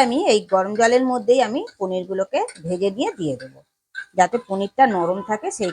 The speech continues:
কারণে চিনি আর গরম জলটা, গরম জলের মধ্যে চিনি আর নুনটা মেশানো। পনিরটা ভাজা হয়ে গেছে, আমি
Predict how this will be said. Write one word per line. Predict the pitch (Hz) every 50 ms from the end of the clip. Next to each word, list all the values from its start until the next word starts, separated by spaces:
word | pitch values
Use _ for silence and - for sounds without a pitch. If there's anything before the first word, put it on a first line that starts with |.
| -
কারণে | 190 185 185 202 226 285 294 294
চিনি | - 190 175 170 165 170 175
আর | 202 - _ _ _ _ _ _ _ _ _ _ _ _ _ _ -
গরম | 160 160 160 170 175
জলটা, | 180 165 - - 294 403 - - _ _ _ _ _ _ -
গরম | 170 165 175 175
জলের | 190 185 196 208
মধ্যে | 208 214 277 - -
চিনি | 220 190 190 190 190
আর | 190 185
নুনটা | 180 175 170 269 302 254
মেশানো। | 175 147 143 - 156 139 135 131 127 _ _ _ _ _ _ _ _ _ _ _ _ _ _ _ _ _ _ _ _ _ _ _ _ _ _ _ _ _ _ _ _ _ _ _ _ _ _ _ _ _ _ _ _ _ _ _ _ _ _ _ _
পনিরটা | - 196 202 196 - 208 202 175
ভাজা | 175 170 170 190 190 190
হয়ে | 202 208 214 208 220
গেছে, | 220 214 - 302 392 494 523 - _ _ _ _ _ _ _ _ _ _ _ _ _ _ _ _ -
আমি | 185